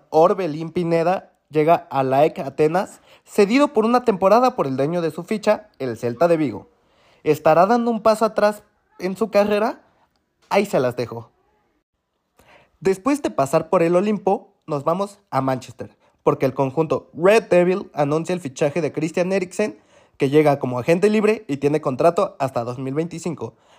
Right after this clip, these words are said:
además de que se espera que el argentino Lisandro Martínez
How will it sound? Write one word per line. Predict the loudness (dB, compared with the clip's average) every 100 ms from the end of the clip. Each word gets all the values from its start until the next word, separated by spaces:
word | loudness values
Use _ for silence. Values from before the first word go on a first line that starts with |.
| -4
además | -2 2 0 0
de | -2
que | -4
se | -6
espera | -6 2 2 2 -2
que | -4
el | -2
argentino | -2 -4 -6 -6 -8 -8
Lisandro | -4 0 2 4
Martínez | 2 0 -2 -4 -6